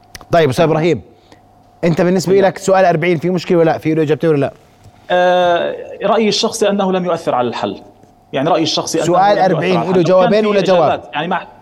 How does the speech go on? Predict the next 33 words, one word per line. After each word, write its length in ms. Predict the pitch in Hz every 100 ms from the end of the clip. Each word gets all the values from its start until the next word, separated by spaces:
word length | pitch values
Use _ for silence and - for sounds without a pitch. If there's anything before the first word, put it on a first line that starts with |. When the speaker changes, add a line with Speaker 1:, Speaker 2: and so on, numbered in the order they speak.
| - _ 202
Speaker 2:
<clears throat> 480 | 220 156 - -
لو 140 | 160 170
كان 180 | 226 214
في، 320 | - - 165
لو 180 | 156 165
كان 200 | 160 190
في 60 | 170
السؤال 540 | - 185 165 123 101 - - - _ 175
إجابات 420 | 160 165 202 196
مطروحة 400 | 160 196 - 180
أخرى 460 | - 180 202 196 -
لكان 340 | 170 185 170
فيه 200 | 156 156
مقال، 420 | 135 123 101 98 - -
لكنهم 380 | 165 196 180 175
حصروها 400 | 160 175 185 156
في 60 |
الإجابات 420 | 160 135 139 151 139
الموجودة، 400 | 123 98 90 - - _ -
يعني 160 | 120
موجودة. 360 | 127 127 117 95 - - - -
يعني 180 | 175 165
ما 80 | 190
فيش 180 | 226 -
طالب 240 | 196 170
مثلا 200 | 156 170
ممكن 200 | 165 165
يتكلم 320 | 156 170 160
في 80 | 143
هذا 140 | 151 156
الموضوع، 440 | 156 151 180 214
لكن 260 | 208 - 156
علميا 560 | 180 214 196 139 202